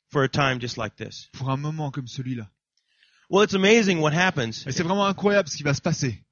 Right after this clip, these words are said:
Speaker 1: I feel like I'm reading a lot of scripture here, but
Speaker 2: J'ai
Speaker 1: it's
Speaker 2: l'impression
Speaker 1: good.
Speaker 2: de lire beaucoup de, de, de versets, mais c'est tellement bon.
Speaker 1: Are you guys tracking with me?
Speaker 2: Vous êtes avec moi ?
Speaker 1: Okay. So we move on to, uh, verse twenty-nine.
Speaker 2: Et donc on continue au verset vingt-neuf.
Speaker 1: This is amazing stuff. Therefore,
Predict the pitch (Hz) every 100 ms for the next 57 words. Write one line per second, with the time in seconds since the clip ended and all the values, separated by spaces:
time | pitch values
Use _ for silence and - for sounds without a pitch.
0 | - - 196 165 143 156 151 131 131 123
1 | 165 - 120 113 110 117 147 139 - 165
2 | 139 151 147 151 165 143 127 123 123 120
3 | 143 170 185 170 120 - 160 151 135 170
4 | 202 139 147 147 - 170 160 175 175 185
5 | 190 _ _ 135 165 185 170 175 190 233
6 | - _ _ - 143 - - _ _ _
7 | _ _ _ _ - - 202 220 202 196
8 | 185 - 190 160 - 139 156 185 - 196
9 | 170 147 143 110 110 - - - 151 151
10 | 196 190 196 196 170 175 - 170 165 180
11 | 214 - - _ _ _ _ - 127 123
12 | 123 123 113 - 131 107 - _ _ _
13 | _ _ _ _ _ _ _ _ - 180
14 | 202 160 147 156